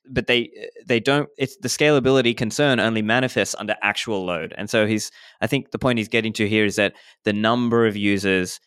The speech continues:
and the amount of use on, say, Monero today is just absolutely tiny compared to the no-, overall number of Bitcoin users today. And so I think that's what he's trying to get at there. And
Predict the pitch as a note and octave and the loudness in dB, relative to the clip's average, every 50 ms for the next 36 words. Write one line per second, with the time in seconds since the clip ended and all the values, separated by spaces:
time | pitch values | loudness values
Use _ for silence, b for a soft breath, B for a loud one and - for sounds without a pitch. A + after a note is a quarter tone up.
0 | _ - G#2+ G#2+ G#2 G#2 G#2 G#2 A2+ C#3+ E3 - A#2+ G2+ F#2 F#2 F2 E2 - - | _ -6 -4 -2 -2 -2 0 0 0 0 0 0 -2 -2 -2 -4 -4 -4 -6 -4
1 | - F2+ F#2+ F#2 - G2 F#2 F#2 F#2+ F#2+ F#2+ F#2+ F#2 F#2 F2+ F2+ - F#2+ B2 B2+ | -4 -4 -4 -2 -2 -2 -2 -2 -2 -2 -2 0 0 0 -2 -2 -2 0 0 2
2 | A#2+ G#2 F#2+ G2 G2+ - _ _ _ - G#2 - A#2 G#2+ - - A#2 A#2 A2 - | 2 2 2 0 -2 -4 _ _ _ -10 -6 -4 -6 -6 -4 -2 -4 -2 -2 -2
3 | A#2 F#2+ F#2+ G2 F#2+ - A#2+ B2 C#3 C3 G2+ F#2 F2 E2 - G2+ G2+ G#2+ F#2+ - | -2 0 0 -2 -2 -2 -4 -4 -2 -2 -4 -4 -6 -6 -8 -6 -6 -6 -6 -6
4 | G#2 F#2 G2 G2+ G2+ G#2+ G#2 G#2+ - - A#2 A#2+ B2 A#2+ A#2+ A2+ G2+ G2+ G2 G2 | -8 -10 -12 -12 -10 -8 -8 -6 -4 -2 0 0 0 2 2 0 2 2 2 2
5 | F#2+ F2+ F#2+ F#2 F2+ F2+ - B B B B _ - B2 - - - G2+ F#2+ F#2 | 2 2 2 2 0 0 -4 B B B B _ -6 -6 -4 -2 -2 -2 -2 -2
6 | F2+ - - _ - G2+ G#2 A2 G2+ F2+ G2 F#2+ F2+ E2 E2+ - - - _ _ | -4 -6 -10 _ -10 -6 -6 -6 -4 -4 -4 -4 -4 -4 -6 -8 -12 -20 _ _
7 | _ - - E2+ G2+ F#2 E2 D#2+ D2 C2+ E2+ - A2 G2+ F#2+ - A#2+ G#2 - _ | _ -12 -4 -2 0 2 2 0 0 -2 -2 0 0 0 0 0 -4 -6 -6 _
8 | _ - A#2 - - - - - G2+ G#2+ G2+ F#2+ F2 - - _ _ _ - - | _ -4 -4 -4 -4 -8 -8 -4 -2 0 0 -2 -4 -6 -12 _ _ _ -2 0
9 | A2 G2+ F#2 F2+ G#2 G2 F#2+ F#2+ - - F#2 F#2 F2+ F2+ - G2 G2 F#2+ F2+ | 0 0 0 2 2 2 2 2 0 0 0 2 2 2 2 0 0 0 -2